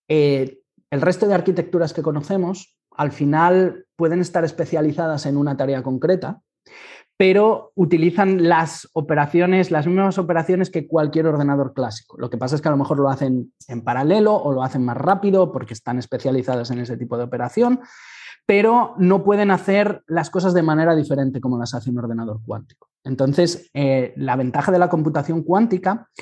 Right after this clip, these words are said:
es que hay problemas en los que sabemos que tenemos una ventaja asintótica, una ventaja que se hace más grande cuanto mayor es el tamaño del problema.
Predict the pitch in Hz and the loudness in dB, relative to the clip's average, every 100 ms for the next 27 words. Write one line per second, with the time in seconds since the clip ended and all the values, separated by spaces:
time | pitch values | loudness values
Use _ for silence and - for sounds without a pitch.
0 | - - 143 - 165 165 156 165 185 202 | -20 -10 -6 0 2 2 4 4 4 2
1 | 185 156 139 - 135 - 139 139 165 175 | 0 -2 -2 -4 -6 -2 0 2 2 2
2 | 220 - _ _ _ _ _ _ - - | 0 -4 _ _ _ _ _ _ -20 -8
3 | - 151 180 202 - _ _ 147 143 151 | 0 2 4 2 -4 _ _ -2 -2 0
4 | 170 151 147 143 139 165 165 - 196 202 | 2 2 2 2 2 0 0 0 0 0
5 | - _ _ _ _ _ - 170 175 160 | -6 _ _ _ _ _ -2 0 0 0
6 | 147 202 135 123 135 170 180 175 185 185 | 0 0 -2 -4 -2 0 0 0 0 0
7 | 208 - 170 156 180 175 185 202 190 196 | -4 -2 -4 -2 0 0 0 0 2 2
8 | 202 180 202 208 196 185 240 _ _ _ | 2 0 0 0 -2 -4 -8 _ _ _
9 | _ _ - 202 185 180 190 170 170 165 | _ _ -2 2 2 2 2 2 2 2
10 | 156 185 196 190 175 165 156 170 165 139 | 2 2 2 -2 -4 -4 -4 0 0 0
11 | 131 127 131 117 | -2 -4 -4 -6